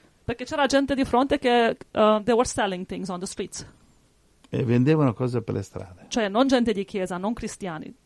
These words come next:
Speaker 1: che gente normale. E quelli noi li abbiamo evangelizzati, non loro, davanti alla loro chiesa.
Speaker 2: Ma se loro evangelizzassero lo farebbero anche meglio di noi, però.
Speaker 1: Certo, però stanno
Speaker 2: Non
Speaker 1: lì
Speaker 2: è che noi
Speaker 1: dentro.
Speaker 2: siamo speciali.
Speaker 1: Stanno lì dentro a cantare di Halloween quando c'è tanto bisogno di portare un po' di luce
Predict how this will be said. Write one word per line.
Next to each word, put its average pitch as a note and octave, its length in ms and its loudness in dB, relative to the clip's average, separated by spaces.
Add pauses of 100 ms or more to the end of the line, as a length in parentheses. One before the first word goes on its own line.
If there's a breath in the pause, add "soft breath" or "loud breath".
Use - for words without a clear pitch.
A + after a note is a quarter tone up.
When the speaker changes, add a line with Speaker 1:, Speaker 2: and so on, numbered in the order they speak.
(280)
Speaker 1:
che C#4+ 220 -4
gente C#4+ 240 2
normale. G#3+ 440 -6
E B3 120 -8
quelli E4 260 -4
noi D#4 240 0
li A3 60 0
abbiamo F#3+ 220 0
evangelizzati, A3 520 -2
non A#3+ 160 -4
loro, F3+ 460 -2
davanti A#3 400 2
alla G#3+ 160 -2
loro G#3 220 4
chiesa. - 440 -12 (760 soft breath)
Speaker 2:
Ma - 120 -2
se G#2+ 120 -2
loro C3 180 6
evangelizzassero G#2+ 720 2
lo G2 80 2
farebbero G2+ 380 -2
anche G2 180 -8
meglio G2+ 240 -4
di A2 120 -10
noi, - 240 -4
però. - 280 -14 (140)
Speaker 1:
Certo, - 540 0
però G3 200 0
stanno G#3 340 -4
Speaker 2:
Non - 100 2
Speaker 1:
lì B2+ 60 6
Speaker 2:
è - 20 10
che B2 60 6
noi B2+ 80 6
Speaker 1:
dentro. A#2+ 200 4
Speaker 2:
siamo A2 120 4
speciali. F2 480 -6 (140)
Speaker 1:
Stanno A3+ 320 -4
lì A#3+ 140 -4
dentro C4 340 -2
a A#3 60 0
cantare A#3 640 0
di G3+ 180 -10
Halloween G#3 520 0
quando G#3+ 220 -2
c'è G#3+ 140 -4
tanto B3 280 -2
bisogno A#3 320 -4
di G#3 100 -6
portare G#3+ 320 -6
un G#3 80 -4
po' G#3 140 -2
di G3 100 -6
luce F#3 520 -4